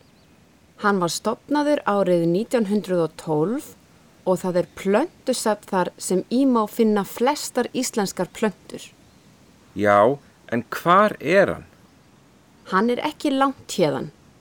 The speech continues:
Speaker 1: Við erum bara fimm mínútur að ganga upp Eyrarlandsveg þar sem við vorum rétt áðan.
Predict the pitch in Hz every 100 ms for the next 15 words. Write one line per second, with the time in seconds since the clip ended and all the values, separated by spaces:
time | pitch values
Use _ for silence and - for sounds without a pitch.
0 | _ - 180 180 170 160 165 160 - 214
1 | 262 247 247 277 - 269 - 190 208 220
2 | 190 233 - - 214 247 262 262 - 277
3 | 302 - - 202 - 190 170 196 220 233
4 | 202 214 240 - 220 233 247 330